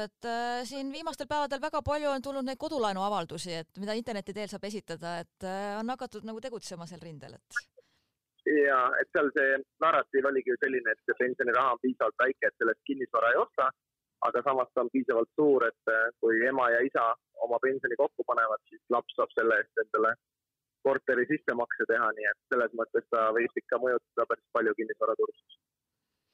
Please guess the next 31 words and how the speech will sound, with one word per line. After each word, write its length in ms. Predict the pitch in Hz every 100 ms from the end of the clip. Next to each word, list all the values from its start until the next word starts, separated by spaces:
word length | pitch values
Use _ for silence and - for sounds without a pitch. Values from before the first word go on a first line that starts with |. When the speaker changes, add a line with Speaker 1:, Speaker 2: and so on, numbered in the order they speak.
| _ _ _ _ _ _ _ _ _ _
Speaker 1:
Aga 300 | 262 294 320
ilmselt, 320 | 381 415 - 349
eh, 200 | 349 330 220 214 - _ - - -
noh, 160 | 359 -
ega 140 | 285 320
ennustamine 460 | 381 330 - 269 294
ongi 140 | 320 269
tänamatu 480 | 294 220 190 202
töö, 220 | 240 269 220
aga 180 | 226 226 226 226 226 - - 240 349
võib-olla 360 | 392 349 339
kuskil 280 | 349 - 330
alles 140 | 320
järgmine 400 | 339 392 262 208
aasta 240 | 185 185 220
või 80 | 254
mitme 300 | 359 285 233
aasta 180 | - 196
pärast, 320 | 196 196 202
et 80 | 196
näeb 200 | 240 226
alles 220 | 214 220 214
seda, 120 | 220
kuidas 240 | 262 254 -
kogu 240 | 269 269 -
see 300 | 226 220 220
pensionireform 720 | 269 254 220 220 240 254 214
on 40 | 202
siis 220 | 214 - 226
mõjunud 520 | 320 240 165 165 190
ja 160 | 190